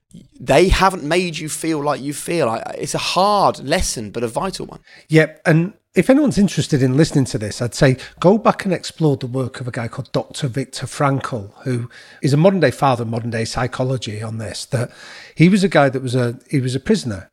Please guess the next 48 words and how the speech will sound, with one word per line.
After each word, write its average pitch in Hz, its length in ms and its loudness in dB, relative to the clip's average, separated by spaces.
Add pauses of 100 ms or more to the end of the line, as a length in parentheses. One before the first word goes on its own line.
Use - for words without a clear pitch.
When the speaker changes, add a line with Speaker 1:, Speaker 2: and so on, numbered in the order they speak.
Speaker 2:
in 123 200 -2
the 117 180 -2
concentration 135 760 -2
camps, 107 500 -8
uh, 113 340 -8
uh, 120 180 -4
during 117 300 -4
the 110 80 -4
Holocaust. 123 720 -4 (680)
And 127 100 2
when 170 100 6
he 220 60 6
was 180 180 2
released, 156 300 2
he 143 60 -2
wrote 147 200 2
a 123 40 -6
book 151 300 0
about 120 200 -2
the 113 120 -10
experience 123 540 0
called 110 240 -8
Man's 120 420 -2
Search 120 300 -8
for - 120 -8
Meaning, 120 480 0
where 107 180 -6
he 117 80 -4
asked 117 200 -4
the - 60 -8
question, - 380 -6
"Well, 113 100 -6
why 127 320 0
did 131 180 -4
I 113 120 -4
survive 110 640 -10 (380)
and 123 100 -2
others 113 280 -6
didn't?" 113 420 -2 (420)
And 135 140 2
he 143 180 6
understands 143 680 0
the - 100 -14
power 113 680 -2
of - 140 -10
control 127 560 -2
and 113 120 -8
choice, - 520 -6